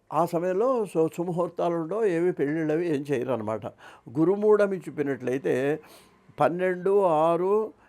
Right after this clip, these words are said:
ఇరవై ఐదు నుంచి పన్నెండు ఏడు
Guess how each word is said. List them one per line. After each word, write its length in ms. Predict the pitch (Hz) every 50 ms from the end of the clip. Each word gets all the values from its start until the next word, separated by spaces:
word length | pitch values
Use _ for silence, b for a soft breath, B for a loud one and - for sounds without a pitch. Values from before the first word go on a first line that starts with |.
| b _
ఇరవై 320 | 139 135 139 160 180 185 185
ఐదు 360 | 175 160 135 143 170 185 185
నుంచి 640 | 170 165 160 135 - - 165 170 170 147 117 107 107 b b b b b _ _ _ _ _ _ _ _ _ -
పన్నెండు 720 | 131 127 151 170 175 175 170 170 160 175 180 190 202 196
ఏడు 560 | 185 160 139 147 156 170 160 170 180 190 196